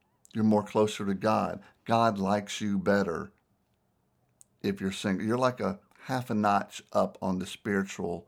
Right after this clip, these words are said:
scale. I mean, what do we say to that? Is that what, he's not saying that, you know? So this is, uh,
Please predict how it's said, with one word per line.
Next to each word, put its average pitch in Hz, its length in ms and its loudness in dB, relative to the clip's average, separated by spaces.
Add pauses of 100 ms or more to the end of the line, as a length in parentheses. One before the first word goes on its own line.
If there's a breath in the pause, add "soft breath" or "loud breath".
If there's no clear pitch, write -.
(140)
scale. - 760 -4 (680)
I - 40 -16
mean, 101 180 -4
what 127 140 -2
do 151 60 -8
we 135 120 -6
say 120 300 -4
to 120 100 -4
that? - 280 -6
Is 92 120 -12
that 110 220 -2
what, 120 240 -4 (120)
he's 135 200 -10
not - 140 -6
saying 110 400 -4
that, - 300 -10 (680 soft breath)
you 101 120 -8
know? 90 400 -8
So 110 400 4 (680 loud breath)
this 123 500 0
is, 117 460 4 (140)
uh, - 220 -6